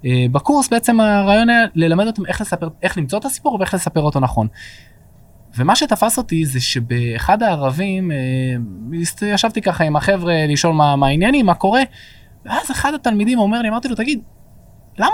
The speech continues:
זה חשוב מה שאנחנו עושים פה?" וקיבלתי תשובה מתלמיד שאי אפשר לספר את זה יותר טוב. הוא אמר, "תשמע, אני לומד בבית ספר, לא משנה איפה", הוא אומר שה-, "הבית ספר שלי, אני אומר לך, אני מבטיח לך,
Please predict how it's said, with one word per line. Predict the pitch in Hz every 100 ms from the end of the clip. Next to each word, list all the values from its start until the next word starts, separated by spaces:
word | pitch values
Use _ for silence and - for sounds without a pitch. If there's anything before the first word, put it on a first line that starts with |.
| 415
זה |
חשוב | - 135 139 123
מה | 127
שאנחנו | 135 131 -
עושים | 131 - 139
פה?" | 139 143 - - - - -
וקיבלתי | 135 127 214 302 311
תשובה | - 202
מתלמיד | 226 - 156 160 185 196 180
שאי | - 147 156
אפשר | 196 214
לספר | - 151 135
את |
זה | 131
יותר | 110 120 113
טוב. | - 104 - - - - - -
הוא |
אמר, | 202 247
"תשמע, | 202 - 196 180 - - - - -
אני | 180 240 240 220
לומד | 202 214
בבית | 202 170 -
ספר, | 202 - 185 226
לא |
משנה | 240 - 190 202
איפה", | 220 240
הוא | 220
אומר | 233
שה-, | 226 175 151 143 - - -
"הבית | - 165 160
ספר | 254 254 277
שלי, | - 247
אני | 294
אומר | 226 294
לך, | 277 - 247
אני | 226 226
מבטיח | 220 190 - -
לך, | 240 -